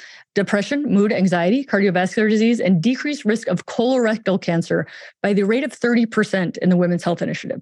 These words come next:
That didn't make the news. None of this made the news. So just for a second, 'cause we're urologists and we care about sex,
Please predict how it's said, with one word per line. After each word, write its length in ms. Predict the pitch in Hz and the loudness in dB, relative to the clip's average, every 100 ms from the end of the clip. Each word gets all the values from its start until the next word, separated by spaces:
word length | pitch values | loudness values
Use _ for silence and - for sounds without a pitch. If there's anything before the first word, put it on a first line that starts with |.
| - | -8
That 220 | 208 262 | -6 -4
didn't 220 | 330 285 | -2 -2
make 200 | 214 - | -2 -2
the 60 | 208 | 0
news. 380 | 202 175 175 - _ _ _ | 0 0 -6 -18 _ _ _
None 120 | 240 | -2
of 80 | 269 | 0
this 120 | 254 | -2
made 220 | 226 214 185 | 0 0 0
the 80 | |
news. 360 | 170 170 165 - _ _ _ - - - - - _ _ _ _ _ - | -4 -6 -10 -20 _ _ _ -20 -20 -20 -20 -20 _ _ _ _ _ -8
So 340 | 330 320 - _ _ _ | -4 -4 -6 _ _ _
just 160 | 294 294 | -4 -2
for 100 | 302 | -2
a 80 | 285 | 0
second, 320 | 277 262 302 | 0 -2 -2
'cause 160 | 277 220 | 0 2
we're 220 | 240 233 | 2 2
urologists 500 | 214 208 220 285 - | 2 0 0 0 0
and 80 | 226 | 0
we 80 | |
care 160 | 208 214 | 2 0
about 240 | 202 190 | 0 0
sex, 400 | 185 208 294 - | -2 -4 -4 -10